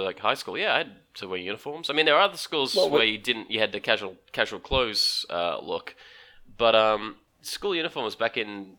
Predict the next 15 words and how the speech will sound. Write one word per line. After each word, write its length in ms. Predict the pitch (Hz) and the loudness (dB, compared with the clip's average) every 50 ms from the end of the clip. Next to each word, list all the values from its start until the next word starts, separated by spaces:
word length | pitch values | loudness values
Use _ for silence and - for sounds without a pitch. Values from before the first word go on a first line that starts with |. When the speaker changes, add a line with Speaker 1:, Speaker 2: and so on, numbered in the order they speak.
| _ _ - | _ _ -2
Speaker 1:
primary 300 | - 123 120 135 147 156 | 2 4 4 4 2 -2
school 200 | - - 165 156 | -6 -8 -6 -4
days, 520 | 165 165 175 190 185 - - - - - - | -4 -4 -4 -4 -6 -8 -8 -10 -12 -6 0
yeah, 160 | 196 175 131 | 2 2 2
were 140 | 123 135 139 | 2 0 -2
pretty, 260 | - - 311 311 277 | -4 -4 -6 -6 -8
pretty 300 | - _ - - 277 254 | -10 _ -10 -8 -6 -6
stock 240 | - - - 170 - | -4 -2 -2 -2 -2
standard. 380 | - - 147 143 139 120 98 98 | 2 6 6 6 6 6 4 2
Like, 220 | 107 104 - - | 0 0 2 0
you 80 | 131 104 | 0 0
know, 140 | 92 85 | 0 0
you'd 280 | 78 80 92 104 110 110 | -4 -6 -6 -6 -4 -2
have 140 | 127 117 101 | -2 -2 -2
the, 160 | 101 104 - | -4 -6 -8